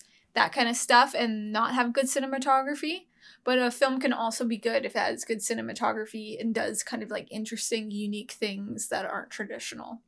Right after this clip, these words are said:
That's kind of, like, what we've said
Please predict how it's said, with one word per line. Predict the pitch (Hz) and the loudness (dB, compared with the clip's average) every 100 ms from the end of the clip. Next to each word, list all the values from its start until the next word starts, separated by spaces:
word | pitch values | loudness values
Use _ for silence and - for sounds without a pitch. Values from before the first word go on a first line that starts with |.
| _ - - | _ -20 -10
That's | 247 - | -6 4
kind | 233 | 4
of, | 254 226 | 4 4
like, | 233 - - - _ _ | 2 2 -4 -20 _ _
what | 226 226 226 | 0 0 0
we've | 233 | 0
said | - 240 226 208 | 4 6 6 2